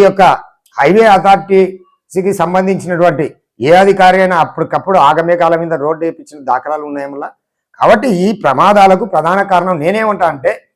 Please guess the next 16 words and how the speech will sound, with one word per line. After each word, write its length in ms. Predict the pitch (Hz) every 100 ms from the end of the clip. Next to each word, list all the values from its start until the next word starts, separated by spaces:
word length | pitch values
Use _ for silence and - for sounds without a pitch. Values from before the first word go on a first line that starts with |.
| _ _ _ _
ఈ 120 | 120 190
రోజు 240 | 226 226
వరకు 300 | 226 190 180
కూడా 380 | 165 170 214 254 - _ _ _
ప్రైవేట్ 380 | 139 170 226 214
ట్రావెల్స్కు 1500 | 196 190 196 175 - 185 123 - _ _ _ 202 254 262 - _ _ _ _ -
ఉండవలసినటువంటి 960 | 151 185 208 208 196 190 185 170 156 147 - _ -
పర్మిషన్లు 520 | 156 208 226 226 214
ఏవే 280 | 190 180 190
ఉన్నాయి, 380 | 185 165 170 - _ _ _ _
వా-, 260 | 110 143 165
ఆ 160 | 147 175
యొక్క 340 | 190 190 185
ప్రైవేట్ 600 | 139 - - 139 175 226
ట్రావెల్స్ 440 | 185 190 202 196 208
వాళ్ళనే 600 | 196 180 180 185 208